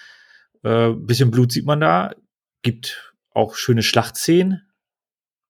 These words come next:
Aber das ist dann schon, äh, geht halt mehr in Richtung Comedy, irgendwie so Fantasy, Abenteuer, Comedy.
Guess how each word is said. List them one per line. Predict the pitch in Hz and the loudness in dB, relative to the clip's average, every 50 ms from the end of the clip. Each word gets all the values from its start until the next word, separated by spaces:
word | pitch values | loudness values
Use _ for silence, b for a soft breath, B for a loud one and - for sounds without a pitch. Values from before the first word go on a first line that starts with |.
| _ | _
Aber | - 107 113 110 | -2 2 2 2
das | 110 104 - | 2 2 0
ist | 127 123 - | -2 -2 0
dann | 156 156 151 | 0 0 0
schon, | - 165 160 156 160 160 160 160 165 160 156 - - - - | 0 0 0 0 0 0 -2 -2 -2 -4 -4 -6 -10 -14 -18
äh, | - - - - - 80 | -20 -18 -16 -14 -14 -14
geht | - 127 127 185 - - 151 | -14 -6 -4 -4 -2 -2 0
halt | 139 165 151 151 | 0 0 -2 0
mehr | 151 156 160 165 | 0 0 0 0
in | 165 | 0
Richtung | 156 160 - - 160 127 | -2 -2 -2 -2 -4 -2
Comedy, | - 185 214 175 117 104 110 123 143 147 143 | -2 0 2 2 2 2 2 0 0 0 0
irgendwie | 147 139 143 139 | 0 0 -2 -2
so | 131 131 135 135 135 127 | 0 0 0 0 0 -2
Fantasy, | 131 - - 147 156 160 160 151 139 147 147 151 156 151 | -4 -4 -2 -2 -2 0 -2 -2 0 0 0 0 0 0
Abenteuer, | 143 139 135 143 147 156 127 135 143 143 143 143 143 139 143 139 | 0 2 2 2 0 0 -4 -2 -2 0 2 2 2 2 0 -2
Comedy. | - - 151 151 151 147 135 139 143 143 139 139 139 139 139 131 | -4 -4 -4 -2 -2 -2 -2 -2 -2 0 0 0 0 -2 -2 -4